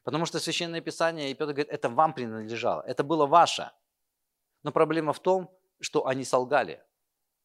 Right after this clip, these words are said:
Они, возможно, э, сказали, что мы всё принесли.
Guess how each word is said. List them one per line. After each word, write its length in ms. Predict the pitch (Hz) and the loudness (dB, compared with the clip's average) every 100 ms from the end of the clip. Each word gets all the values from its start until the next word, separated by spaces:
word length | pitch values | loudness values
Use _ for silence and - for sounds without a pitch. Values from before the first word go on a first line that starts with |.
| _ _ _ _ | _ _ _ _
Они, 180 | 143 170 | -6 0
возможно, 640 | 165 185 170 165 147 - _ - | 0 2 0 2 0 -4 _ -8
э, 140 | 143 | -6
сказали, 520 | 135 156 151 165 151 131 | -2 -2 4 4 4 0
что 320 | - 127 120 | -2 -2 0
мы 140 | 127 | -2
всё 180 | 123 160 | -2 -2
принесли. 560 | - 101 95 - 71 | -2 -12 -14 -16 -18